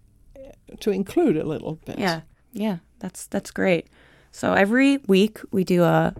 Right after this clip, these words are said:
Speaker 2: analogy jar about curiosity. So if you're willing,
Speaker 1: Mm-hmm.
Speaker 2: there's, you can pick a piece of paper and relate it to curiosity. And then I'll do one as well.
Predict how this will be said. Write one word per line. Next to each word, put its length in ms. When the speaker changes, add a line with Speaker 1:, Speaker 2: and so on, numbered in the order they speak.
Speaker 2:
analogy 840
jar 360
about 280
curiosity. 840
So 460
if 200
you're 320
willing, 580
Speaker 1:
Mm-hmm. 340
Speaker 2:
there's, 500
you 100
can 180
pick 180
a 60
piece 380
of 200
paper 500
and 360
relate 380
it 160
to 360
curiosity. 920
And 120
then 60
I'll 140
do 140
one 120
as 140
well. 320